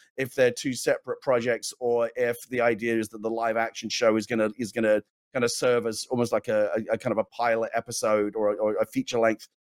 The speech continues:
pilot episode for what is then the, the animated series. I'm not sure.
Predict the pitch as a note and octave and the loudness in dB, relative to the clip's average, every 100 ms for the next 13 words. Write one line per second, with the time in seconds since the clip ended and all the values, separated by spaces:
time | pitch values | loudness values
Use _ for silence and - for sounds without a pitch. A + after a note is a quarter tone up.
0 | - B2 A2+ G#2+ - - A2+ G2+ - A2 | -4 -2 0 -2 -4 0 0 0 -4 0
1 | G#2+ G2+ A2+ A#2 - G#2+ F#2+ A2+ A2+ G#2+ | 0 0 2 2 2 -4 -2 0 0 0
2 | G#2 G2 G2+ G#2+ G2+ F#2 A#2 C#3 A#2+ F#2+ | -6 -10 -2 2 2 0 0 0 0 -4
3 | E2+ E2+ F#2+ F#2 F#2+ G#2 G#2 - A2+ G#2 | -6 -6 -2 0 2 2 2 -2 0 0